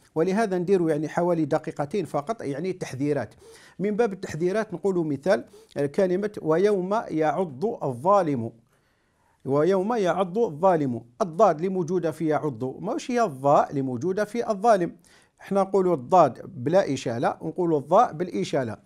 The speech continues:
شوفوا الضاد اللي بلا إشالة كيف نقراوها، المخرج تاعها، آه، طرف اللسان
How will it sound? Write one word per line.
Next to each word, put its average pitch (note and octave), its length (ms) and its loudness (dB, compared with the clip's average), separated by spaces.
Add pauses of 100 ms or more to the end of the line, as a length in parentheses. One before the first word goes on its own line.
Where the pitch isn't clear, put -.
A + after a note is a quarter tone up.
(160)
شوفوا B3 300 -2
الضاد F3 320 2
اللي F#3 120 0
بلا E3+ 300 0
إشالة E3 300 -2
كيف G#3 240 -6
نقراوها، B2+ 520 -4 (240)
المخرج F3 420 -4
تاعها، G3 400 -2 (240)
آه، D#3 180 2
طرف G3 380 0
اللسان E3+ 680 0